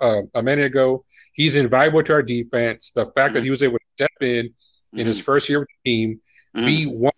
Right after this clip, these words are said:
Speaker 1: of the leaders of the team, one of the trusted leaders of our team in a
Speaker 2: Yep.
Speaker 1: Dan Quinn defense. I mean, there's no way
Speaker 2: Green
Speaker 1: that
Speaker 2: dot
Speaker 1: we
Speaker 2: curse.
Speaker 1: there's,
Speaker 2: Yeah.
Speaker 1: yeah, Green dot curse. There's no way that we could afford to let this guy walk.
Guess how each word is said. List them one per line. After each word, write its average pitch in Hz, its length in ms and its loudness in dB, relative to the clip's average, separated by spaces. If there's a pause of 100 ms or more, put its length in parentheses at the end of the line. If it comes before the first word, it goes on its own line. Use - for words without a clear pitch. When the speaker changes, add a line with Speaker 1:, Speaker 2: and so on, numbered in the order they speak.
(160)
Speaker 1:
of 160 60 2
the 127 60 -2
leaders 160 320 0
of 123 80 2
the 110 80 -4
team, 120 260 -4
one 135 140 0
of 170 100 -2
the 131 100 -2
trusted 139 580 -2
leaders 123 560 -2 (300)
of 135 220 2
our 127 160 4
team 123 440 -4 (460)
in 117 100 -2
a - 20 2
Speaker 2:
Yep. 110 60 -2
Speaker 1:
Dan 131 300 0
Quinn - 160 -4 (100)
defense. 110 600 -6
I 131 100 0
mean, 127 140 0
there's 151 260 2
no 151 200 2
way 139 480 2 (220)
Speaker 2:
Green 135 160 -2
Speaker 1:
that 135 80 2
Speaker 2:
dot 120 80 4
Speaker 1:
we 131 80 2
Speaker 2:
curse. - 460 -8 (160)
Speaker 1:
there's, 165 240 -2
Speaker 2:
Yeah. 123 100 -4
Speaker 1:
yeah, 208 160 4
Green 113 80 -4 (240)
dot - 140 -4
curse. - 380 -2
There's 175 240 2
no 170 220 4
way 180 200 4
that 139 120 2
we 143 120 0
could 147 140 -4
afford 135 340 0
to 117 40 0
let 123 220 0
this 120 160 -6
guy 113 180 0
walk. 113 280 0